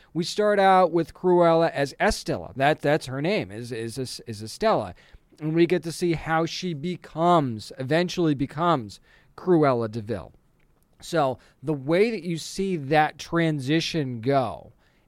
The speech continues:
is really, really interesting to me, and see how she's, quite frankly, driven to that point, right? Now, does that excuse her wanting to kill hundred, a hundred and one puppies later on in her life? No, absolutely <laughs> not.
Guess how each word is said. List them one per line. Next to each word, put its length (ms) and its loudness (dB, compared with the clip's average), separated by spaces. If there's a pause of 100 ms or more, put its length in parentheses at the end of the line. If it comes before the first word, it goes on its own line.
(100)
is 260 0
really, 640 2
really 360 2
interesting 500 -8
to 60 -8
me, 260 -8
and 180 -8
see 280 -8
how 280 -6
she's, 440 -2
quite 360 -2
frankly, 360 -2
driven 560 2 (440)
to 160 -2
that 260 2
point, 340 -6
right? 320 -6 (240)
Now, 240 2
does 180 4
that 180 6
excuse 420 0
her 120 0
wanting 360 2
to 80 2
kill 280 4
hundred, 440 -2
a 100 0
hundred 240 -2
and 80 -6
one 160 -2
puppies 440 -2
later 340 0
on 160 0
in 120 -10
her 100 -2
life? 280 0
No, 200 2
absolutely 580 0
<laughs> 40 -6
not. 440 -2